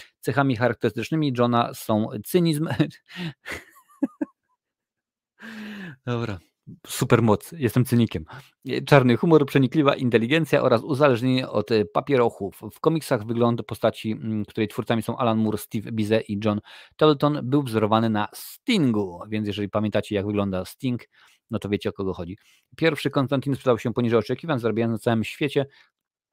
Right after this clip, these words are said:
dwieście trzydzieści milionów dolarów przy budżecie rzędu sto baniek. Z upływem lat, e, film Francisa Lo-, Lorenza zaczął jednak cieszyć się statutem dzieła kultowego. Keanu Reeves wielokrotnie podkreślał w wywiadach, że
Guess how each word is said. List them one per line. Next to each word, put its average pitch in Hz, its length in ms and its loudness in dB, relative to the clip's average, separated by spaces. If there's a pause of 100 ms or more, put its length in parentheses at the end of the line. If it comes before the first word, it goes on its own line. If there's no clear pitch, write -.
(140)
dwieście 139 420 0
trzydzieści 135 360 -2
milionów 131 300 2
dolarów 110 320 0
przy - 120 -6
budżecie 127 420 0
rzędu 117 200 0
sto - 220 -2
baniek. 95 360 -2 (320)
Z - 100 -20
upływem 123 340 0
lat, 143 260 0
e, 113 400 0
film 117 380 -4
Francisa 117 340 -2
Lo-, 127 260 4
Lorenza 120 640 0
zaczął 123 260 0
jednak 113 180 -4
cieszyć 135 300 -10
się 127 100 -4
statutem 123 420 -6
dzieła 135 220 -4 (100)
kultowego. 110 640 0 (640)
Keanu 143 180 2
Reeves 139 220 -2
wielokrotnie 151 420 0
podkreślał 131 400 -2
w - 20 -12
wywiadach, 120 300 0
że 120 180 0